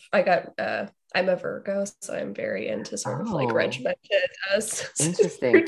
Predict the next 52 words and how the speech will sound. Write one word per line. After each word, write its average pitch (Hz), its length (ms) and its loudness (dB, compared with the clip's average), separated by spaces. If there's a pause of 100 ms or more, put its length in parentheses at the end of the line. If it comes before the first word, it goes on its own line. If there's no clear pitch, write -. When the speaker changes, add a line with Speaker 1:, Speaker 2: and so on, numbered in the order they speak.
(140)
Speaker 2:
I - 80 10
was - 120 10
Speaker 1:
routine. - 20 -2
Speaker 2:
gonna 208 260 6
ask 180 360 6
you, 180 140 10
I 240 80 12
Speaker 1:
Uh, - 20 12
Speaker 2:
was 165 100 10
gonna 175 200 2
ask 170 300 2
you 196 60 2
your 151 160 4
sign, 123 640 2 (300)
'cause, 117 400 -2
'cause 131 180 -4
I'm 139 120 6
an 143 60 2
Aquarius, 113 920 6 (300)
and 127 100 6
I 127 80 8
was 135 180 6
just, 139 240 2
Speaker 1:
Ooh. - 60 -20
Speaker 2:
I 127 80 4
don't 117 120 0
know, 98 120 2
it 117 100 2
was, 127 160 2
I 131 100 4
was 127 160 6
very 139 220 6
late 123 220 4
last 107 180 0
night 117 160 -2
looking 110 300 -4
through 107 320 2
empty, 107 300 -4 (160)
uh, 101 240 4 (120)
not 120 180 0
Empty 110 240 -4
Room 98 200 -4
Theater. 101 260 -6 (200)
No, 220 140 8
oh, 247 140 6
that's 240 240 6
what 226 120 6
it 165 60 6
was. 127 220 6
I 143 60 4
was, 156 140 4
the, 151 340 -2